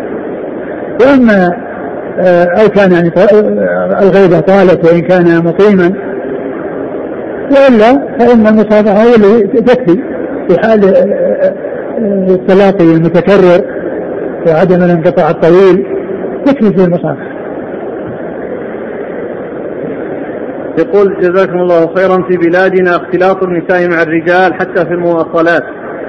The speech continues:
Speaker 2: وفي حالة الجلوس على الكرسي تجلس بالقرب منك امرأة، وربما تكون أنت جالس بس-، وسط، وسط بين امرأتين.
Speaker 1: لا تجلس بين النساء،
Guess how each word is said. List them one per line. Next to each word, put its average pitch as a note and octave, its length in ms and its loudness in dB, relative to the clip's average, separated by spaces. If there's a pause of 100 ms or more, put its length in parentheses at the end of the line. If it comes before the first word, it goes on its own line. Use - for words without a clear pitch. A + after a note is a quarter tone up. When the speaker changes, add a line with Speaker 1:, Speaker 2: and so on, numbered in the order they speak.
(180)
Speaker 2:
وفي D#3 220 -2
حالة F#3 280 2
الجلوس F3 420 0
على E3 160 0
الكرسي F3+ 540 -2
تجلس F3+ 280 0
بالقرب E3+ 420 -2
منك F3 280 -2
امرأة، E3 400 0 (500)
وربما F3 460 2
تكون F#3 600 2
أنت F3+ 240 -2
جالس F3 380 2 (120)
بس-، E3+ 360 -2
وسط، F3+ 460 0 (440)
وسط E3+ 340 0 (140)
بين F#3 140 0
امرأتين. D#3+ 640 2 (1500)
Speaker 1:
لا G#3+ 160 4
تجلس F3 480 2
بين D#3+ 100 4
النساء، D3 360 0